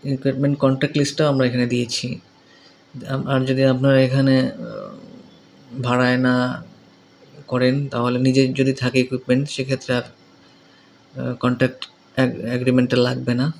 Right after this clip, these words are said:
তো আমরা পরবর্তী অংশে যাচ্ছি। এখানে একটু কাজ আছে আমাদের, এখানে টিডিএস বা ডক-, টেন্ডার ডকুমেন্টে কী কী রিকোয়ারমেন্ট চেয়েছে সেটা আমরা দেখে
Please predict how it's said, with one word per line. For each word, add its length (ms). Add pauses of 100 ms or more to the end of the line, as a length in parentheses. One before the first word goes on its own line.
(200)
তো 80
আমরা 100
পরবর্তী 600
অংশে 300
যাচ্ছি। 340
এখানে 340
একটু 140
কাজ 260
আছে 420 (1500)
আমাদের, 320
এখানে 540
টিডিএস 800 (580)
বা 180
ডক-, 440
টেন্ডার 320
ডকুমেন্টে 960 (240)
কী 100
কী 160
রিকোয়ারমেন্ট 560
চেয়েছে 300
সেটা 220
আমরা 220 (280)
দেখে 680